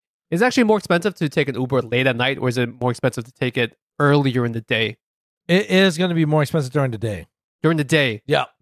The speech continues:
Speaker 1: But aren't there more cars during the day? Shouldn't you have, like, more drivers and less customers?
Speaker 2: It's
Speaker 1: Wait, wait.
Speaker 2: on-
Speaker 1: During the day is more customers, more drivers.
Speaker 2: But more traffic. So you actually get charged the longer you are in the car, too.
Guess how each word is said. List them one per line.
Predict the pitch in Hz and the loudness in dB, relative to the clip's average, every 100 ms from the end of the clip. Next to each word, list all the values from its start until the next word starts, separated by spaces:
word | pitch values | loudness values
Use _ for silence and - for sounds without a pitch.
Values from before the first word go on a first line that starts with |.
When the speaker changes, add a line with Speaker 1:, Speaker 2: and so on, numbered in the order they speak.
| - | 0
Speaker 1:
But | |
aren't | 160 185 | 0 2
there | 160 | 0
more | 160 | 0
cars | 160 - 139 175 208 | -2 -2 2 2 2
during | 226 226 | 0 -2
the | |
day? | 220 220 | 0 -2
Shouldn't | - 185 | -2 -2
you | 180 | 0
have, | 151 | 0
like, | 143 131 _ _ _ | 0 -2 _ _ _
more | 139 143 | -4 -4
drivers | 127 - 131 147 151 160 160 - _ _ _ - | -4 0 0 2 0 -2 -4 -10 _ _ _ -10
and | 127 127 | -6 -2
less | 139 147 - _ - | 0 -2 -8 _ -4
customers? | 165 - 180 180 175 180 - _ _ _ _ _ _ - | -4 -2 -2 0 0 -2 -8 _ _ _ _ _ _ 0
Speaker 2:
It's | 175 | 2
Speaker 1:
Wait, | 180 | 4
wait. | 151 127 | 4 2
Speaker 2:
on- | 139 - _ _ - | -6 -18 _ _ 0
Speaker 1:
During | 202 | 0
the | 185 | 2
day | 185 | 0
is | 147 | 0
more | 139 196 | 2 0
customers, | - 147 - 139 135 | 2 -2 0 -2 -2
more | 127 147 | 0 -2
drivers. | 143 165 139 113 104 - - | 2 2 0 -4 -8 -10 -4
Speaker 2:
But | 160 | 0
more | 156 | 0
traffic. | 135 185 170 117 87 _ _ _ _ _ _ _ _ _ _ _ _ _ _ _ - | 0 2 2 -2 -14 _ _ _ _ _ _ _ _ _ _ _ _ _ _ _ -4
So | 190 180 143 _ _ 151 | 0 0 -2 _ _ 0
you | 180 | 2
actually | 214 226 208 | 2 0 0
get | 185 | -2
charged | 156 180 170 127 _ | 2 2 2 0 _
the | 156 | -4
longer | 151 160 147 | 0 0 0
you | 139 | 0
are | 139 147 | 2 0
in | 120 120 | -2 -6
the | |
car, | 110 135 107 | -4 -4 -4
too. | - 110 | -6 -8